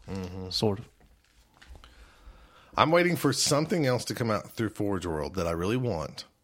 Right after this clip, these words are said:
Speaker 1: and then finally break down and spend some money.
Speaker 2: Not
Speaker 1: Because
Speaker 2: Death Roller?
Speaker 1: I want a Death Roller, but I'm not gonna order just one expensive Death Roller for expensive shipping. So I'm gonna wait until there's, like, two or three things, and I know what's gonna happen. It's just
Speaker 2: Th-,
Speaker 1: gonna be
Speaker 2: that doesn't
Speaker 1: sold out.
Speaker 2: matter.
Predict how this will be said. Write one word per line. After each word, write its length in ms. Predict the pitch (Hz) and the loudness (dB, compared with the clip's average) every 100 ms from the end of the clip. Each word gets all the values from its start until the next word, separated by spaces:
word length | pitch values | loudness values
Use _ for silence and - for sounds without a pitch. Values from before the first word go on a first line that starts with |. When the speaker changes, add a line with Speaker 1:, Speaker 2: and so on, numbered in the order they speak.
| _ - | _ -2
Speaker 1:
and 120 | 101 | -2
then 100 | 95 | -2
finally 340 | - 85 87 | -2 -2 -2
break 240 | 76 82 - | -2 -4 -4
down 200 | 80 78 | -4 -4
and 120 | 76 | -4
spend 280 | - 82 - | -4 -4 -4
some 140 | - | -6
money. 300 | 64 113 113 - | -8 -10 -6 0
Speaker 2:
Not 140 | 110 | 2
Speaker 1:
Because 200 | 101 110 | 4 0
Speaker 2:
Death 60 | - | 2
Roller? 280 | 131 147 170 - - - - | 0 2 -2 -6 -20 -4 4
Speaker 1:
I 160 | 110 | 4
want 300 | 104 117 185 | 4 2 2
a 100 | 135 | 2
Death 260 | 92 80 - | 0 -2 -4
Roller, 440 | 78 73 78 107 _ _ _ | -4 -4 -4 -6 _ _ _
but 100 | 123 | 4
I'm 120 | 107 120 | 4 2
not 200 | 117 110 | 0 0
gonna 140 | 113 | -2
order 260 | 95 104 98 | 0 0 0
just 300 | 87 104 - | 0 -2 -2
one 300 | 101 110 117 | 0 0 0
expensive 480 | 110 - 107 101 82 | 0 -2 -2 -2 0
Death 260 | 113 120 | 2 2
Roller 320 | 90 80 82 | 0 0 -2
for 260 | 78 92 85 | -2 -2 -2
expensive 460 | 80 - 98 - 71 | -2 -4 -4 -4 -2
shipping. 560 | - 202 - 95 95 - _ _ _ - - | 0 0 -2 -4 -8 -12 _ _ _ -18 -2
So 200 | - 107 | 2 4
I'm 100 | 113 | 4
gonna 140 | 151 | 4
wait 200 | 147 180 | 6 4
until 160 | 170 117 | 4 0
there's, 200 | 110 98 | 0 2
like, 200 | 101 101 - | 0 -2 -6
two 120 | - | -2
or 60 | 107 | 0
three 200 | 123 117 | 0 -2
things, 400 | 139 170 107 - | 0 0 0 -2
and 200 | - 107 | -2 0
I 100 | 110 | 2
know 180 | 131 190 | 6 6
what's 160 | 208 | 6
gonna 140 | - 123 | 2 2
happen. 380 | 120 - - - | 0 -2 -8 -4
It's 140 | - - | 0 4
just 160 | 175 | 4
Speaker 2:
Th-, 0 | |
Speaker 1:
gonna 100 | - | 6
be 60 | 175 | 6
Speaker 2:
that 40 | 190 | 6
doesn't 120 | 196 | 6
Speaker 1:
sold 120 | 190 | 6
out. 160 | 190 | 6
Speaker 2:
matter. 100 | - | 4